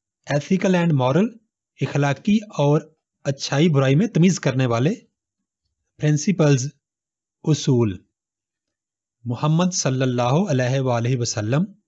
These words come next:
ताहम, इस्लाम के फलसफे और इस, यानी इस्लाम के इखलाकी और अच्छाई और बुराई में तमीज करने वाले उसूलों के लिए जिम्मेदार थे। In addition,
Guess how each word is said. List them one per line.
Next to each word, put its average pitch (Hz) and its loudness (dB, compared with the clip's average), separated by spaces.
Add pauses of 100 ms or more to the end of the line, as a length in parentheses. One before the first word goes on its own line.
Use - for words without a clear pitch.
(440)
ताहम, 135 -2 (600)
इस्लाम 143 -2
के 180 -2
फलसफे 156 -2 (880)
और 156 0 (120)
इस, - -2 (120)
यानी 131 0
इस्लाम 175 -2
के 160 -2 (120)
इखलाकी 147 -2 (380)
और 165 2
अच्छाई 156 0
और 190 4
बुराई 135 2
में 175 2
तमीज 185 4
करने 156 0
वाले 147 2
उसूलों 160 0
के 156 0
लिए 131 -2 (360)
जिम्मेदार 127 -2
थे। 95 -12 (2500)
In 180 2 (120)
addition, 143 2